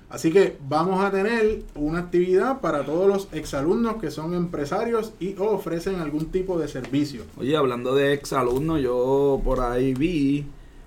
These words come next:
Speaker 2: que hay un exalumno de nosotros que es como que está trabajando con estadística.
Speaker 1: Sí, sí, sí, sí, sí. Recientemente el doctor Olvis Didier, egresado del programa de educación de liderazgo educativo,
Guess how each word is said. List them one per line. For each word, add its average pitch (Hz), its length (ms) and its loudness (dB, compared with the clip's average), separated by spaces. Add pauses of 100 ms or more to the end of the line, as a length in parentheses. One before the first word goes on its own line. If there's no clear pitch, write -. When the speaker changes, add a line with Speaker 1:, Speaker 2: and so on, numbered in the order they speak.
(120)
Speaker 2:
que 120 160 0
hay 110 180 0
un 131 220 -2
exalumno 123 720 -4
de 123 100 -6
nosotros 117 520 -4
que 131 80 -10
es - 60 -10
como 135 400 -2
que 110 400 -4
está 117 260 -8
trabajando 151 540 -4
con 127 160 -6
estadística. 120 880 -2 (400)
Speaker 1:
Sí, 127 460 -2
sí, 147 180 0
sí, 156 180 0
sí, 156 160 -2
sí. 180 240 2
Recientemente 160 1120 0 (100)
el 139 140 -2
doctor 143 480 -2
Olvis 175 360 2
Didier, 160 640 2
egresado 147 720 0
del 160 140 2
programa 143 440 -4
de 156 120 -2
educación 147 500 -4
de 185 100 0
liderazgo 131 440 -2
educativo, 170 680 0